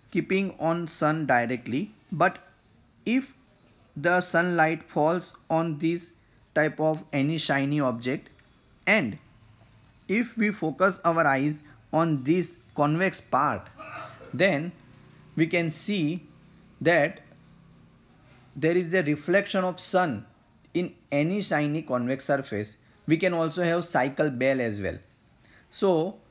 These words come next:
here there is one simple advice that is also given in the textbook, that do not try direct sunlight.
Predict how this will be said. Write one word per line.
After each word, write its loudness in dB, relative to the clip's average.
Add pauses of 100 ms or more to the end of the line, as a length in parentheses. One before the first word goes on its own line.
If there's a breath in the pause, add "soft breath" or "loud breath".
(100)
here 2
there 0
is 0
one -2
simple -2
advice 0
that -2
is -2
also -2
given -2
in -2
the -10
textbook, -6 (340 soft breath)
that -4
do 2
not -2
try 2
direct -2
sunlight. -4